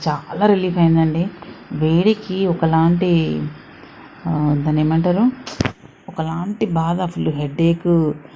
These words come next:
అసలు ఏం మనసున పట్టలేదండి ఈ ఎండలకి. కొంచెం ఇట్లా వర్షం పడిందో లేదో, మొత్తం చేంజ్ అయింది అట్మాస్ఫియర్ అంతా. నిజంగా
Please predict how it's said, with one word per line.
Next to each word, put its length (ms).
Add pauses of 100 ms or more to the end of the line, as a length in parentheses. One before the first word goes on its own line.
(220)
అసలు 200
ఏం 460
మనసున 400
పట్టలేదండి 540 (440)
ఈ 140
ఎండలకి. 560 (480)
కొంచెం 480
ఇట్లా 320 (300)
వర్షం 360
పడిందో 380
లేదో, 320 (520)
మొత్తం 420 (100)
చేంజ్ 200
అయింది 160
అట్మాస్ఫియర్ 600
అంతా. 460 (520)
నిజంగా 540